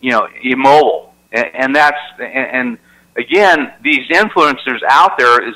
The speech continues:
and I think that's what you're kind of getting. I, I, I, I know that there are influencers out there. There are forces of darkness. They're trying to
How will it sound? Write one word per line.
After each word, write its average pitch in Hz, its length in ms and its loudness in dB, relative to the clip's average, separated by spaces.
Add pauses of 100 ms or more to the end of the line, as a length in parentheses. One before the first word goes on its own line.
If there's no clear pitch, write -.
and 127 100 -2
I 127 100 0
think 170 240 -8
that's 131 200 0
what 127 200 -4
you're 117 180 -2 (120)
kind 127 240 0
of - 120 -8
getting. - 360 -8
I, 156 400 2 (160)
I, 147 360 4
I, 135 340 4 (160)
I 120 60 -14
know 170 320 2
that 113 100 -12
there 120 120 2
are 135 180 4
influencers 147 580 -6
out 175 260 2
there. 120 260 -2 (360)
There 117 140 0
are 151 320 4
forces 175 480 0 (120)
of 117 220 -4
darkness. 151 540 2
They're 110 120 -2
trying 139 560 0
to 123 260 -6